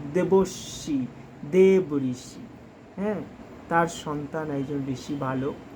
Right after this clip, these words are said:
সে গানের আকারে, গানের আদলে আপনার সামনে দাঁড়িয়েছে। তাকে কি পাশ কাটিয়ে আপনি চলে যেতে পারবেন? আর অস্ত্র কি আপনি গর্জন করতে পারবেন? কবি সেই কথাই বলছেন।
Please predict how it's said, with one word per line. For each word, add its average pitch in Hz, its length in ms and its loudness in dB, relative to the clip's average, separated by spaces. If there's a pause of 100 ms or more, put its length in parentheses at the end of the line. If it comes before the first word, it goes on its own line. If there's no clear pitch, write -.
(380)
সে 180 280 0
গানের 147 420 2 (640)
আকারে, 139 560 0 (100)
গানের 160 360 2 (140)
আদলে 143 560 2 (340)
আপনার 147 260 -6
সামনে 156 300 -6
দাঁড়িয়েছে। 127 580 -2 (460)
তাকে 165 240 2
কি 190 100 0
পাশ 165 240 2
কাটিয়ে 180 300 0
আপনি 180 220 0
চলে 170 220 -2
যেতে 165 220 -2
পারবেন? 165 460 -2
আর 151 180 0
অস্ত্র 151 480 0 (120)
কি 143 140 0 (480)
আপনি 147 400 -2 (360)
গর্জন 147 440 2
করতে 151 240 -4
পারবেন? 147 400 -2 (200)
কবি 160 140 0
সেই 151 300 -2
কথাই 156 300 0
বলছেন। 127 520 0